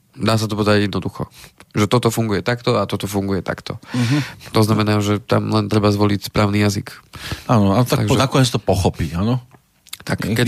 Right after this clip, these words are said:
Speaker 2: niekomu
Speaker 1: chce.
Speaker 2: treba päť káv, niekomu až desať, ale
Speaker 1: A, a niekomu stačí jedna.
Speaker 2: A niekomu áno, stačí
Speaker 1: Áno.
Speaker 2: jedna a je jasné, že buď áno, alebo nie.
Speaker 1: Áno. <laughs> To znamená, čo som tým chcel, eh, povedať je, že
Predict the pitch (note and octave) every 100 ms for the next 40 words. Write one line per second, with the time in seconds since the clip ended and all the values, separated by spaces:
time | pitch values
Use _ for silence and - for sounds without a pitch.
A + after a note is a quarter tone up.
0 | B2+ C3+ B2 A#2 A#2+ G2 F2 - B2 -
1 | B2+ A#2+ A2+ A2 G#2+ A2+ A2+ G2 E2+ E2+
2 | E2 F#2 - A2 - F#2 G#2+ G2+ - G2+
3 | A#2+ A#2+ A2 G#2 G#2 - G2 F2+ F#2 -
4 | G#2 G#2 G#2+ G#2 G#2+ G#2+ G2 E2+ - G#2
5 | G#2 G2 G2+ G2 G2+ F2+ F#2+ F#2+ F#2 -
6 | F#2+ F2+ F2 G2+ A#2 - G2+ G#2 G2 G2
7 | G#2 F#2+ F2+ E2 A#2+ A2 G2+ - C#3 -
8 | - D3+ C3+ - A2 A2 G#2+ G#2 G#2 -
9 | - - - - - - - _ - _
10 | _ _ _ _ _ - - - - -
11 | C3 B2 A#2 A2+ A#2 A2+ A2 A2 A2 A2
12 | A2 A2 A2 G#2 - A2 G#2 G#2 G2 G2
13 | G#2 G#2 G#2 - -